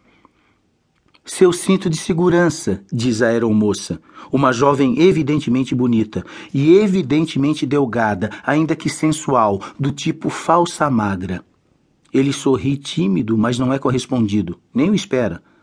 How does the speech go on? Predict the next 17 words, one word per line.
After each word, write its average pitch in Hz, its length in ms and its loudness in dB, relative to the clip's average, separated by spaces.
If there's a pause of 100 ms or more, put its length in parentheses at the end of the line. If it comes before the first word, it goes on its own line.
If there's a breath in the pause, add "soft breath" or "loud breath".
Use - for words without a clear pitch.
(520 soft breath)
A - 120 0
moça 185 280 2
está 143 200 0
ali 135 200 2
apenas 165 380 0
para 156 220 0
se 139 120 -6
certificar 165 720 0
do 151 80 -2
cumprimento 160 640 0
das 156 200 0
disposições 156 800 -2
de 139 140 -8
segurança. 120 680 -2 (400 loud breath)
Ele 165 160 2
tenta, 165 460 0
pois, 160 460 0